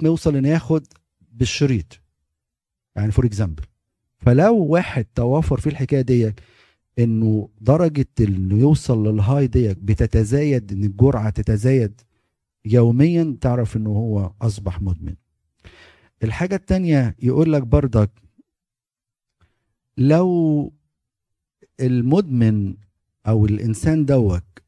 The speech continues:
آم، حاول ما ياخدش الحاجة اللي بياخدها ديك، وحس، حس باعراض يسموها withdrawal symptoms، لو حس بالاعراض الانسحاب ديك، ده معناه انه هو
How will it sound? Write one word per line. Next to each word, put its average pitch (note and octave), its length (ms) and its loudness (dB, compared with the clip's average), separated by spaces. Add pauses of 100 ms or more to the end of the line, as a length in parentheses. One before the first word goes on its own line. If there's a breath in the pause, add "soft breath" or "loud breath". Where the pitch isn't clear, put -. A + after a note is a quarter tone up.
(180)
آم، G2 580 2
حاول F#3+ 640 2
ما C3 160 4
ياخدش D#3+ 480 2
الحاجة D3 340 -6
اللي C3+ 120 0
بياخدها C3+ 440 2
ديك، E3 460 -4 (480)
وحس، - 640 -6 (140)
حس - 420 -6
باعراض A2+ 720 -2 (520)
يسموها B2+ 580 2
withdrawal A#2 640 4 (200)
symptoms، D#3+ 560 -4 (280)
لو A2 180 -2
حس - 560 -8
بالاعراض G#2 580 -6
الانسحاب C3 520 -6
ديك، F3 460 -2 (720)
ده C3 120 2
معناه C3 420 0
انه B2 160 -2
هو B2+ 460 2